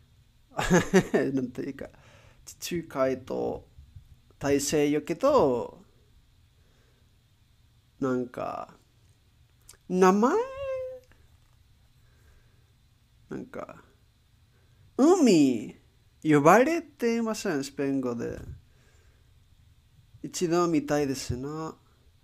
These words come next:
まあ、私はまだ見たことないです。あ、でも、まあ、あ、ただ、ね。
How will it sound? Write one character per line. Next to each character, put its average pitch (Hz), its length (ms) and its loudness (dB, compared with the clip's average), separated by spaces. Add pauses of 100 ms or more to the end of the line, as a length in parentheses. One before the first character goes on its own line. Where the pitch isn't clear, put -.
(380)
ま 185 140 10
あ、 170 80 12
私 170 280 6
は 466 680 -2
ま 202 220 2
だ 160 380 6
見 175 140 0
た - 120 -4
こ - 140 -10
と 117 140 -8
な 110 180 -6
い 113 80 -6
で 107 140 -10
す。 - 420 -16 (3250)
あ、 120 140 -10
で 120 100 -6
も、 113 160 -2
ま 120 400 0 (3000)
あ、 156 60 2
あ、 - 80 -4
た - 180 2
だ、 156 160 4 (560)
ね。 - 260 -6